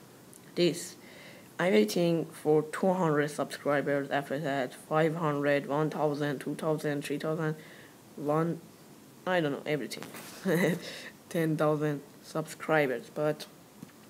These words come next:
yeah, I'm so sorry, sorry if I didn't upload a Clash of Clans video.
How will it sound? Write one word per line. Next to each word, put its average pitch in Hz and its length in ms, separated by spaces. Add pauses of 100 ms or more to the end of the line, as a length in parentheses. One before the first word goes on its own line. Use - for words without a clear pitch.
(800)
yeah, 175 240
I'm 185 160
so 226 120
sorry, 196 440
sorry 180 600 (500)
if 160 180
I 151 220
didn't 151 580
upload 147 580 (1400)
a 151 320
Clash - 440
of 156 180
Clans 160 480
video. 147 480